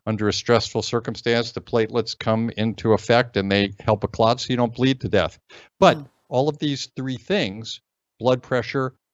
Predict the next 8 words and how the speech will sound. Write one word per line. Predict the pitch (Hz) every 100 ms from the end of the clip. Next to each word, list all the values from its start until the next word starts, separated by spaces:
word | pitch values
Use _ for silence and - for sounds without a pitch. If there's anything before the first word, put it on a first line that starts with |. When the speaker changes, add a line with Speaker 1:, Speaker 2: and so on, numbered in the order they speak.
| _ _ _
Speaker 1:
pulse, | - 123 117 - - -
and | 98
platelets, | - 156 170 110 113 - - _ _ _ _ _ 123
over | 117 117
a | 110
period | 151 143 120
of | 113
time | - 196 123 127